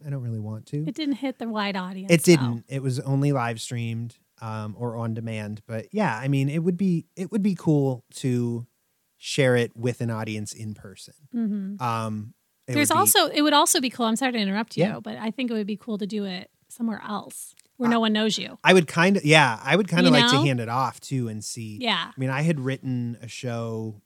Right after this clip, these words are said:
Speaker 1: back in, uh, like, two thousand nine, um, for Gannon. I did an, an update of The Wizard of Oz called The Oz Project.
Speaker 2: Oh,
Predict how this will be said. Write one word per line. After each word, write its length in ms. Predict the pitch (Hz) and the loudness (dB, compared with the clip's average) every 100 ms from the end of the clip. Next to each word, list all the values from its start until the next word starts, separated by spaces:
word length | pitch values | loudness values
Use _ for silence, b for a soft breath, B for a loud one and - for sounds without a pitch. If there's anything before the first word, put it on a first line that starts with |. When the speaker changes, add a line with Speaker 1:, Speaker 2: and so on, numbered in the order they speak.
| - | -16
Speaker 1:
back 260 | 113 113 | -14 -12
in, 680 | 120 113 110 107 107 104 104 _ | -10 -8 -8 -10 -12 -14 -16 _
uh, 800 | 113 107 104 107 104 98 98 76 - | -14 -12 -12 -14 -16 -18 -20 -20 -20
like, 180 | 104 | -20
two 140 | - 120 | -14 -8
thousand 280 | 117 107 104 | -8 -8 -10
nine, 480 | 101 113 127 147 143 _ _ _ - | -10 -10 -8 -8 -12 _ _ _ -12
um, 300 | 110 107 104 | -8 -8 -8
for 180 | - | -8
Gannon. 680 | 117 123 123 117 107 107 113 _ 104 | -4 -2 -2 -2 -8 -12 -16 _ -12
I 100 | 117 | -8
did 300 | 117 113 110 | -4 -4 -4
an, 300 | 98 110 92 _ | -10 -12 -14 _
an 160 | 113 110 | -12 -6
update 420 | 127 - 127 117 | -6 -4 -4 -6
of 260 | 113 110 101 | -8 -10 -10
The 80 | 110 | -10
Wizard 240 | 110 104 | -10 -10
of 80 | 110 | -6
Oz 380 | 143 90 98 - _ | -6 -6 -12 -18 _
called 200 | - 107 | -14 -12
The 120 | 110 | -8
Oz 180 | 107 107 | -8 -8
Project. 540 | - 85 87 - _ _ | -12 -20 -20 -20 _ _
Speaker 2:
Oh, 60 | B | B